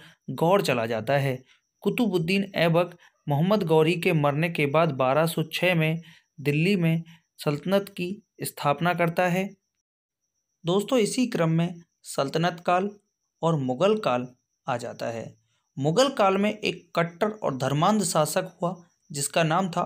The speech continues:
औरंगजेब। औरंगजेब जब भारत का शासक बना, तो उसने भारत में हिंदुओं पर अत्याचार करना शुरू किया था। दोस्तों, औरंगजेब दारुल हर्ब को दारुल इस्लाम में परिवर्तित करना चाहता था,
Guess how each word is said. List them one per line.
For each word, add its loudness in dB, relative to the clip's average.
औरंगजेब। -2
औरंगजेब 2
जब 0
भारत 0
का 2
शासक -2
बना, 0
तो 0
उसने -2
भारत -4
में 0
हिंदुओं 2
पर 0
अत्याचार 0
करना -4
शुरू -4
किया -8
था। -4
दोस्तों, 0
औरंगजेब 0
दारुल 2
हर्ब 2
को -2
दारुल 2
इस्लाम 0
में 0
परिवर्तित -2
करना 0
चाहता -2
था, -8